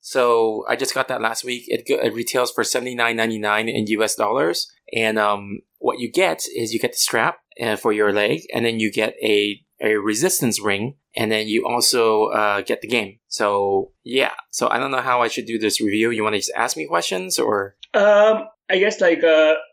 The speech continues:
Speaker 2: first, just briefly tell me what, what you think about it so far, your experience, and then I'll ask you questions from there.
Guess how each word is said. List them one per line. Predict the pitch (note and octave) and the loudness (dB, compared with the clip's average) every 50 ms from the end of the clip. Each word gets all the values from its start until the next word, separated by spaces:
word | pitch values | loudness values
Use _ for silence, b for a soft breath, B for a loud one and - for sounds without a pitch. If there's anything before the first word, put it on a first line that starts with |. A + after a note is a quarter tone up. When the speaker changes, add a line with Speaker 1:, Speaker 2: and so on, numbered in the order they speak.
| _ _ | _ _
Speaker 2:
first, | F3 F3 G3 F#3+ - - | 0 0 0 0 -2 -2
just | F#3 E3+ - - - | -2 -2 -2 -2 0
briefly | D#3+ D3+ C#3+ D3+ D3 C#3 C3+ | 0 0 2 2 0 0 0
tell | C3+ C3+ C3 C3 | 2 2 4 4
me | B2+ B2+ | 4 4
what, | B2 B2 B2+ B2 | 4 4 2 2
what | B2+ A#2+ A#2+ | 2 0 0
you | C3+ A#2+ | 0 2
think | B2 A#2 A2 | 2 4 4
about | A#2 G#2+ G#2+ A2 A2 | 4 4 4 4 4
it | G#2+ A2+ A2 - | 4 2 0 0
so | - - A#2 A2 | 0 0 0 0
far, | - A2+ A2 A2 G#2+ G#2+ A#2 | 2 2 2 4 2 2 2
your | B2+ A#2 | 0 0
experience, | G#2+ - - - A#2 A2+ A2 A2+ A2+ - | 0 0 0 2 4 4 4 2 2 0
and | B2 A2+ | 0 0
then | A2 A2 G#2+ | 2 2 2
I'll | G#2+ A2 G#2+ G#2 - | 2 2 2 2 0
ask | A#2+ A2 B2 - - | 0 0 0 2 2
you | B2 A#2 A#2 A#2 - - | 2 2 2 0 -2 -2
questions | - - G#2+ - - A2+ - | 0 0 2 2 2 0 0
from | A#2 A2+ A2 | 0 0 2
there. | G#2+ A2+ A#2+ A#2+ - | 2 2 2 0 -2